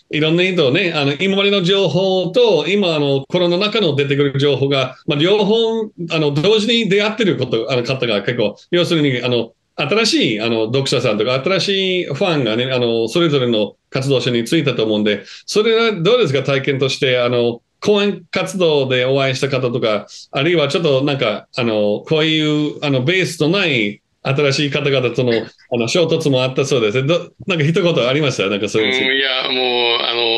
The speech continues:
Speaker 2: あの、あ-、あまりせ-、言えると思う、もうたまっても出したくなっちゃうから抑えなきゃなんないんだけど、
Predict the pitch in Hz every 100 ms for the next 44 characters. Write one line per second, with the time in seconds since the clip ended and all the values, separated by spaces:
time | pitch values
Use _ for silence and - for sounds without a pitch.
0 | 113 - - - - _ - 127 - 135
1 | 151 160 165 156 - 170 - 139 156 165
2 | 151 139 139 135 127 120 147 156 156 156
3 | 127 123 123 120 - 135 117 101 101 107
4 | 165 127 95 92 98 95 87 85 107